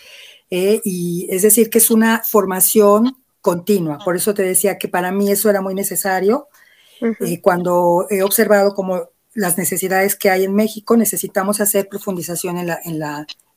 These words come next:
Speaker 1: en las formaciones y un trabajo constante, continuo, pues para mínimamente de veras lograr, eh, que haya, que los alumnos interioricen y puedan reafirmar todos estos conocimientos a través de la práctica y de, pues, de este trabajo continuo.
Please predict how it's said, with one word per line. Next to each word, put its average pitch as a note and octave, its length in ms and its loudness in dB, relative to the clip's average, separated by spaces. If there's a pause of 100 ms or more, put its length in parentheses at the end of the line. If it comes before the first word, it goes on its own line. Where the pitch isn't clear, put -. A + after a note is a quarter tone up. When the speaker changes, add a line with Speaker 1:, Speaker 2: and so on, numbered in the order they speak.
Speaker 1:
en E3+ 100 -6
las D#3+ 180 -2
formaciones E3 840 0 (280)
y G3 100 4
un G3+ 80 4
trabajo G3 380 4
constante, G3+ 600 2
continuo, G3 640 0 (440)
pues G3 140 0
para E3+ 280 2
mínimamente G#3+ 800 4
de F#3+ 160 -4
veras G3 340 2
lograr, F#3 680 0
eh, F3 220 -8
que F#3+ 120 0
haya, G3 440 0
que F#3 100 -2
los F3 160 -2
alumnos F#3+ 400 0
interioricen F#3 800 -2 (560)
y - 120 -4
puedan G#3+ 560 6
reafirmar F#3 720 0
todos F#3+ 260 0
estos - 260 -6
conocimientos E3+ 800 -2
a F#3 120 -6
través F3 240 -2
de F#3+ 60 0
la G3 140 0
práctica A#3 640 -2
y F3 160 -6
de, D#3+ 540 -6
pues, E3 140 -4
de E3+ 60 -2
este F#3+ 240 -2
trabajo E3 400 -2
continuo. C#3 520 -8